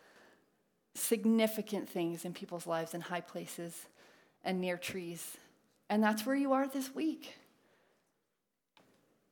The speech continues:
So I would encourage you to, to seek him. And when you look at trees, think, "Oh, Lord,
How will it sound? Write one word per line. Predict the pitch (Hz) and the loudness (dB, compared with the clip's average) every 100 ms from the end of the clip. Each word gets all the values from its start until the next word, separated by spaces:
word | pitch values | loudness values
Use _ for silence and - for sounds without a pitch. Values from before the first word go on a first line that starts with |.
| _ | _
So | - 220 190 | 0 4 4
I | 196 | 6
would | 214 214 | 6 6
encourage | 214 220 208 | 4 2 2
you | 208 | 0
to, | 196 180 175 - | -2 -4 -6 -12
to | - 208 | -2 0
seek | - 262 - | 2 0 2
him. | 254 262 | 2 2
And | - 185 | 2 0
when | 185 | 0
you | 202 | 2
look | 269 269 | 4 4
at | 254 | 0
trees, | 233 240 240 | 0 0 0
think, | 226 - 214 | -2 -4 -4
"Oh, | 302 254 | -4 0
Lord, | 285 185 | 0 0